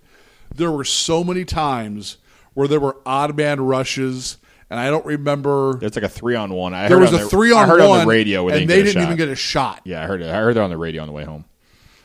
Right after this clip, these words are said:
Speaker 2: Um,
Speaker 1: Um,
Speaker 2: so, yeah, it was, uh, the only one I would bring up is when Tage Thompson was on the power play. I think it was in the second period.
Speaker 1: Mm-hmm.
Speaker 2: Um, it was before Schenn got his goal, where,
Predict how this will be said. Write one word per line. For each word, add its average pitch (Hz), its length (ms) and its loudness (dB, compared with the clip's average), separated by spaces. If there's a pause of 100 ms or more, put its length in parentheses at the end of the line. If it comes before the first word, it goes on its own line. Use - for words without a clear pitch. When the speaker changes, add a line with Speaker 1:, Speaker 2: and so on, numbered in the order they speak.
(120)
Speaker 2:
Um, - 100 -6
Speaker 1:
Um, 117 540 -2
Speaker 2:
so, 92 160 -8
yeah, 95 160 -4
it 131 40 -2
was, 127 280 -6
uh, 101 240 -8 (100)
the 113 100 -4
only 135 120 2
one 135 160 -2
I 107 100 -2
would 98 400 -6
bring 101 160 -4
up 104 140 -4
is 90 120 -4
when 92 140 -6
Tage 104 300 -6
Thompson 92 500 -8 (480)
was 104 140 -6
on 101 80 -2
the 92 60 -4
power 92 280 -2
play. 85 480 -6
I 90 60 -10
think 101 100 -8
it 98 60 -6
was 90 100 -6
in 92 60 -10
the 82 80 -10
second 110 400 -8
period. 131 400 -4 (200)
Speaker 1:
Mm-hmm. 147 640 -8
Speaker 2:
Um, 80 400 -6
it 101 100 -8
was 95 300 -6
before 104 420 -8
Schenn 104 340 -6
got 87 160 -6
his 98 240 -6
goal, 78 340 -8 (240)
where, 82 560 -2